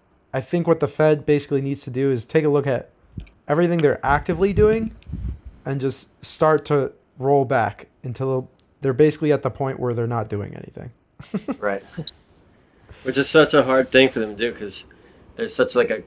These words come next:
Speaker 2: cognitive bias to, like, if s-, you see something happening in your purview,
Speaker 1: Mm-hmm.
Speaker 2: in your, like, realm of, uh, in your realm of, you know, manifestation, manifest changing, um,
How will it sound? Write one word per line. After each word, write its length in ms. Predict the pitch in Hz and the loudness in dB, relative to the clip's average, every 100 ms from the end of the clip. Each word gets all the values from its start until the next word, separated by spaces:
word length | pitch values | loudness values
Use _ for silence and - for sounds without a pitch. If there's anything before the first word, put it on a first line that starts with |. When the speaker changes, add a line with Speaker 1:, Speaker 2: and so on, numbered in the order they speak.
| - | -4
Speaker 2:
cognitive 540 | 110 113 113 110 98 | -2 -2 -4 -12 -4
bias 520 | 98 98 104 101 95 - | -4 -2 -4 -8 -12 -10
to, 160 | 107 | -6
like, 320 | 98 95 - - | -6 -6 -12 -14
if 100 | 107 | -14
s-, 160 | - 113 | -14 -12
you 80 | 104 | -10
see 220 | - 117 | -6 -6
something 320 | 120 110 101 | -6 -6 -6
happening 560 | 107 107 - 104 98 92 _ _ _ | -6 -6 -4 -4 -4 -6 _ _ _
in 160 | 117 110 | -4 -4
your 120 | 107 | -6
purview, 540 | - 110 110 117 135 135 | -6 -2 0 2 2 2
Speaker 1:
Mm-hmm. 120 | 107 | 0
Speaker 2:
in 80 | 104 | -6
your, 180 | 107 110 | -10 -10
like, 240 | 104 - _ _ | -10 -14 _ _
realm 340 | 101 107 110 107 | -8 -8 -6 -6
of, 280 | 98 92 - _ _ _ _ _ _ _ | -6 -8 -20 _ _ _ _ _ _ _
uh, 320 | 101 92 82 78 _ | -6 -6 -6 -10 _
in 180 | 107 107 | -16 -16
your 160 | 104 107 | -16 -14
realm 320 | 104 104 107 | -6 -6 -4
of, 300 | 98 95 - - _ _ _ _ _ | -6 -8 -14 -20 _ _ _ _ _
you 60 | 65 | -14
know, 80 | |
manifestation, 840 | 82 104 101 107 101 107 101 104 92 - | -8 -6 -6 -8 -10 -12 -14 -14 -16 -12
manifest 500 | 107 101 104 98 - | -10 -8 -10 -12 -12
changing, 480 | - 98 107 117 123 120 _ - - - _ _ _ _ _ | -10 -8 -8 -8 -10 -14 _ -18 -16 -20 _ _ _ _ _
um, 100 | - | -4